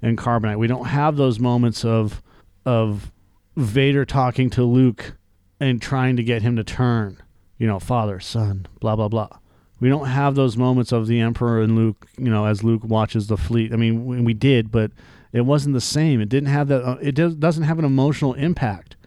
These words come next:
And it doesn't have an emotional impact because there, we don't have an emotional connection to these characters, just like Rogue One.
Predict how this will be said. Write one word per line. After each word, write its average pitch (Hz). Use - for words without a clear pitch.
And 127
it 143
doesn't 151
have 165
an 147
emotional 143
impact 147
because 135
there, 135
we 139
don't 143
have 151
an 147
emotional 143
connection 143
to 143
these 127
characters, -
just 135
like 131
Rogue 139
One. 139